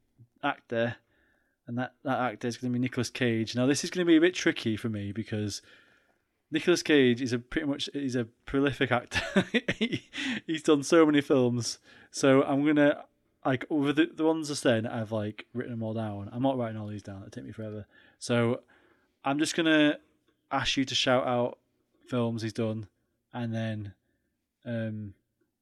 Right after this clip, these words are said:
if they're there, I'll give you,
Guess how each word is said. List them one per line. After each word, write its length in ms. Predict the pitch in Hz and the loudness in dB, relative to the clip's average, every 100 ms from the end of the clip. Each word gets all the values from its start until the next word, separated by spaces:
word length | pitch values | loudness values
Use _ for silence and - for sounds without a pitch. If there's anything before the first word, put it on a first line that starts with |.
| _ | _
if 600 | 120 117 107 - - - _ _ _ _ _ _ _ | -4 -2 -4 -8 -18 -20 _ _ _ _ _ _ _
they're 180 | 113 113 | -4 -2
there, 500 | 110 123 156 190 190 - - | 0 2 2 0 -4 -12 -10
I'll 280 | 120 113 107 | -6 -6 -4
give 180 | 113 110 | -4 -4
you, 160 | 110 | -4